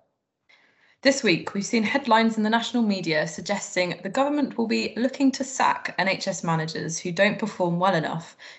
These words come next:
in getting their waiting lists down. Sajid Javid was expected to talk about this in his de-, debut Tory conference speech, and although he didn't go quite this far, he did promise a fundamental and far-reaching reforms.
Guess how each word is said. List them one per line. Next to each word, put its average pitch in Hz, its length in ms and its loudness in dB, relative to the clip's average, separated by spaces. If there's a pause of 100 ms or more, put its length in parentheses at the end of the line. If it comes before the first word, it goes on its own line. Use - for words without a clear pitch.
in - 60 -8
getting 175 260 -2
their 160 120 4
waiting 156 340 0
lists - 320 -10
down. 165 440 -2 (480)
Sajid 214 360 2
Javid 196 400 4
was 208 160 -6
expected - 500 -8
to - 100 -16
talk - 220 -2
about - 220 2
this - 300 -6
in 170 80 -8
his 170 140 -6
de-, 180 460 -2
debut 170 460 -4
Tory 165 300 -6
conference 165 500 -10
speech, - 680 -8
and 226 160 6
although 269 240 6
he 285 80 2
didn't 277 160 0
go 233 140 0
quite 226 260 2
this 170 180 -8
far, 156 300 -2
he 175 140 -10
did 240 340 -2
promise 165 420 -6
a - 60 -12
fundamental 180 760 -4
and 165 120 -6
far-reaching 160 800 -4
reforms. 165 680 -4